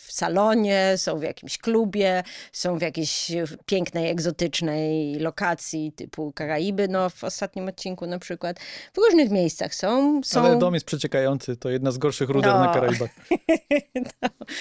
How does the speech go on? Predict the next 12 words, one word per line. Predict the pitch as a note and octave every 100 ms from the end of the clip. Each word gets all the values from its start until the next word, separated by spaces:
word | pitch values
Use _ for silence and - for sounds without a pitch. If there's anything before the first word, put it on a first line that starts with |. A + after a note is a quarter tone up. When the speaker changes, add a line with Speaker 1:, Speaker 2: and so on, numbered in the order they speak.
| -
Speaker 1:
strasznie | - A3+ G#3 G3
smutne. | F#3 E3+ F3+
Chciałabym | F3 G#3+ F#3 F3
mieć | F3
taki | F#3 F#3
przeciekający | G3 - C#4+ G#3 C4+ - D#4+ C#4 D4 A#3+ - C4
<laughs> |
dom | A#3+ B3 - C4+ - C4+ - - - - _ - - B3 G3+
na | G#3
Karaibach, | - A3 G3+ G3+ G#3 F#3 F#3
nie | G3 G3
powiem. | F#3+ F3+ E3+ E3+